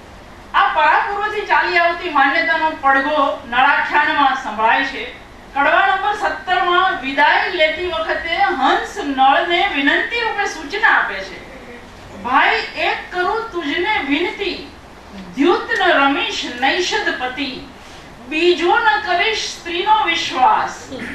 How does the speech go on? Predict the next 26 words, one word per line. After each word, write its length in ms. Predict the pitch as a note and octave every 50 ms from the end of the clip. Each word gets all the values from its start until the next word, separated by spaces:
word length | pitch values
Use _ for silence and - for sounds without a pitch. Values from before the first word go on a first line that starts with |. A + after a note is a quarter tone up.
| - -
એ 180 | A#3+ C4 C4+ C4+
બે 260 | C4+ C4+ C#4+ C#4+ C#4+
થકી 580 | - A#3+ A#3 A3+ - C#4 C#4+ D#4 C#4+ - - -
થાય 240 | G#3 G#3+ B3 C4 D4
વિનાશ." 540 | C#4+ A3+ G3 G3+ F#3+ F3 - - - - - - - - - - - - - - - G#3 - - - - - G#3+
હવે 160 | C4+ D4+ D4+
હંસની 640 | - - - C4+ D4 D#4 - - F4 F4+ F4+ F4
તો 100 | - E4
આ 80 | - D4
માન્યતા 540 | C#4+ C4 B3 C4+ C#4 C#4+ C#4 C#4 C4+ B3+ A#3
નહીં 220 | A#3 B3 C#4+ C#4
જ 40 | -
હોય, 180 | A#3 A3+ A#3+ -
સીધી 380 | - - - C#4 C4+ C#4+ D4
વસ્તુ 320 | D4 C4 C4 B3+ - - B3+
છે. 160 | A#3+ C4 B3 - B3+ - - - - - - - - - C4+ A3 G#3+ - - - - - - C#4+ - - - - - - - - - - - - - - - - - - - - - - - -
પ્રેમાનંદને 680 | A#3+ B3+ C#4 C#4+ D4 E4 F4 F4+ F4+ F4+ F#4 F#4 G4+
પણ 140 | G#4 G4+ G4
એને 260 | G4 G4 F#4+ F4+ E4+
વારસામાંથી 720 | - - - C#4 C4+ - F4 F4 E4 E4+ E4+ F4 G4 F#4+
મળેલી 400 | F4 D4+ D4 D4 D#4+ D#4+ E4+ E4+
માન્યતા 440 | D#4+ D4+ D4 D4 D4+ E4 - F4+ F#4
જ 80 | F#4+ F4
આલેખી 380 | D#4+ D#4+ F4 G4 G4 - A4+ B4
હશે. 500 | G#4+ A4 - - A4+ - - - - - - - - - - - A#3 - - - - - - - - - - - - - - - - - - - - - - F#3+ - - - - - - - - C#4 B3 C4 - - - - - - - - - - - - - - - - - - - -
સુદામા 680 | - D#4 E4+ F4 F#4+ G4 G4 G4 G4+ G4+ G4 G4 G4 -